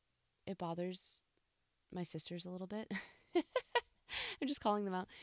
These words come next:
It bothers my sisters a little bit because they don't see me as that person. They just see me as their sister. They don't see me as a person who ever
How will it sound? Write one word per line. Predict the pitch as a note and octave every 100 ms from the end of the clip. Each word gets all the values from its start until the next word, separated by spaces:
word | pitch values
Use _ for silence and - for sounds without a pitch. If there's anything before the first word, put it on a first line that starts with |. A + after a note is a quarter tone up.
| -
It | C4
bothers | A#3+ A#3+ C4+
my | C4
sisters | A#3+ G3+ G#3 G3+
a |
little | G#3+ G#3+
bit | A3 A3
because | G3 F#3 E3+ - - - _ G3+
they | G3+
don't | G#3 A3+ -
see | - F3+ F#3
me | G3 G#3+ A3+ - _ _ _ _ _ _ _ -
as | A3+ A3
that | A3+ -
person. | A3 A3+ - B3
They | G#3
just | E3+ F#3+
see | G3
me | F#3 F#3
as | F3+
their | E3
sister. | - E3 - F3+
They | E3+
don't | F3 -
see | E3+
me | F3
as | F3
a | E3+
person | - E3 F3+ F3
who | E3+ E3 -
ever | D#3 E3 E3+